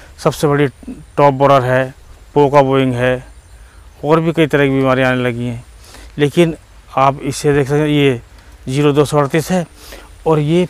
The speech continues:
पीवी पचानवे है। पीवी पचानवे एकदम स्वस्थ खड़ा है, इसकी हरी हरी पत्तियां हैं और गोला भी काफ़ी, इस पर कांटे भी नहीं हैं,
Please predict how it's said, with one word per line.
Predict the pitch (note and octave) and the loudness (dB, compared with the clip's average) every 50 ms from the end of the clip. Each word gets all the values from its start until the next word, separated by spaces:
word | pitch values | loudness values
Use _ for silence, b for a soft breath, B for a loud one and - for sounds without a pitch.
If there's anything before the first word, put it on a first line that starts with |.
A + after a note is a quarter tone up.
| - | -2
पीवी | - D3 C#3+ D#3 E3+ D3 | -2 0 0 0 0 -2
पचानवे | - - - - - B2+ A#2 A2 G#2+ G2+ G2 | -2 -4 -4 -4 -4 -4 -2 -4 -6 -10 -12
है। | G2 - - - - - - - - _ - - - - - - - - | -14 -16 -20 -20 -20 -20 -20 -20 -20 _ -20 -20 -20 -20 -20 -16 -6 -2
पीवी | E3 E3 D#3+ E3 D3 | 0 0 2 0 -2
पचानवे | C3+ D3 - - - D3+ C#3 C#3+ C#3+ C#3 C#3 C#3 C3+ - - - - | -4 -6 -8 -4 -2 -2 -2 0 -2 -4 -6 -8 -10 -16 -18 -10 -4
एकदम | D3+ D3+ C#3+ C3 A#2+ D3 C#3 C3 A#2+ | -2 -2 -2 -2 -2 -2 -2 -4 -6
स्वस्थ | - - - - D3+ D3+ C#3+ - | -10 -10 -6 -2 -2 -2 -2 -4
खड़ा | - - D3+ D3+ C#3+ | -2 0 2 2 2
है, | D3 D3+ D3+ - - - b b b b b b b b - | 0 -2 -8 -12 -20 -20 b b b b b b b b -12
इसकी | D#3+ C#3+ - - D3+ | -12 -10 -6 -6 -6
हरी | A#2+ A2+ C#3+ | -4 -2 -2
हरी | C#3+ C#3+ C#3+ C3+ | -2 -2 -2 -4
पत्तियां | B2+ C#3 A#2+ - - D#3 D#3 D3 | -4 -6 -8 -6 -4 -2 -2 -2
हैं | C#3 C#3+ C#3+ C#3 - - - - - b b b b b - | -2 -4 -8 -10 -12 -20 -20 -20 -20 b b b b b -6
और | C#3+ C#3 C3+ | -2 -2 0
गोला | B2+ C3+ D3 D3 C#3+ | 2 2 4 4 4
भी | C#3+ C#3+ | 4 2
काफ़ी, | B2+ D3 C3+ B2 A#2 C3+ | 2 2 0 0 0 -4
इस | A#2+ | -6
पर | - - C3+ C3+ C3+ - - - - - - - | -4 -6 -6 -6 -8 -12 -18 -20 -18 -12 -6 -2
कांटे | C3+ C3 C3+ C#3+ C#3+ | -2 0 2 2 2
भी | C#3+ C#3+ C#3 | 2 2 2
नहीं | C#3+ D3 C#3 C#3 | 0 0 0 -2
हैं, | C#3 C3 | -4 -6